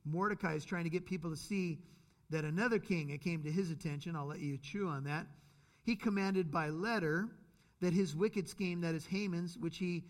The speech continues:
had devised against the Jews, should return on his own head,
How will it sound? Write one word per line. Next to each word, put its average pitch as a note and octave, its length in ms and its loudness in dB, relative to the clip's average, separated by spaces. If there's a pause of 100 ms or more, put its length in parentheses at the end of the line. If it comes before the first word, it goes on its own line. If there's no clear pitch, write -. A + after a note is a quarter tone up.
(180)
had F3 180 2
devised F#3 580 0
against F3+ 440 -2
the G3 80 0
Jews, D3 280 -4
should E3 200 -4
return F#3 400 -2
on F#3 120 0
his G3 160 -2
own B3+ 220 -2
head, C3+ 300 0